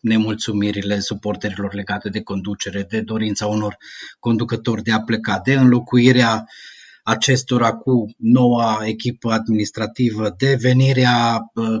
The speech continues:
cu surle și trâmbițe a lui, uh, Ionuț Badea,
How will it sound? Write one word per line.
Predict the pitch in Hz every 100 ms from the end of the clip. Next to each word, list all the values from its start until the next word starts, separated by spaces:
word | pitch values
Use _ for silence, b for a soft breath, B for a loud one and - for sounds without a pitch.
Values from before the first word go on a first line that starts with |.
| -
cu | 120
surle | - 131 123
și | 107 123
trâmbițe | - 131 117 113 -
a | 113
lui, | 107 110 107
uh, | 107 107
Ionuț | 107 113 110
Badea, | 101 107 113 110 110 101 98